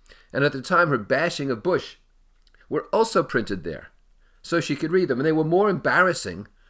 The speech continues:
both reading them and listening to her simply replay them. She's the source of the statement, by the way, "Shut up and sing."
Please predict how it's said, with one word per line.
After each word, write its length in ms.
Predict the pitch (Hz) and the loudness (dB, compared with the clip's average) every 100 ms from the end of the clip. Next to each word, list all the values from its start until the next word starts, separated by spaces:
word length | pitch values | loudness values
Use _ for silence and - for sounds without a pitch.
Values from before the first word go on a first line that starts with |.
| _ _ _ _ _ _ _ | _ _ _ _ _ _ _
both 260 | 151 147 - - - | 0 0 0 -18 -12
reading 460 | 123 160 196 160 | -4 0 2 2
them 200 | 127 131 - | 2 0 0
and 160 | 131 | 0
listening 360 | 139 175 151 160 | 2 0 -2 -4
to 140 | 147 139 | -2 2
her 320 | 139 135 - _ _ _ _ | 2 2 -2 _ _ _ _
simply 760 | - - 180 165 156 147 135 _ _ _ _ _ 110 | -12 -4 -2 -2 -2 -2 -4 _ _ _ _ _ -12
replay 540 | 123 131 - 143 123 | -6 -6 -2 0 0
them. 260 | - - - _ _ _ _ _ _ _ _ _ _ _ _ _ _ _ _ _ _ _ _ _ _ _ _ _ _ _ _ _ _ _ _ _ | -2 -12 -18 _ _ _ _ _ _ _ _ _ _ _ _ _ _ _ _ _ _ _ _ _ _ _ _ _ _ _ _ _ _ _ _ _
She's 280 | - 202 165 | -10 -6 -6
the 80 | 143 | -8
source 400 | - 202 202 185 | 0 2 2 0
of 80 | 135 | -8
the 80 | |
statement, 420 | 127 165 170 113 110 | -6 -2 -2 -2 -2
by 160 | 107 | -2
the 120 | 98 | 0
way, 200 | 104 101 | 0 0
"Shut 240 | 104 - 139 | -2 -2 -2
up 160 | 131 | -2
and 140 | 101 95 | -4 -10
sing." 360 | - 104 69 | -10 -10 -12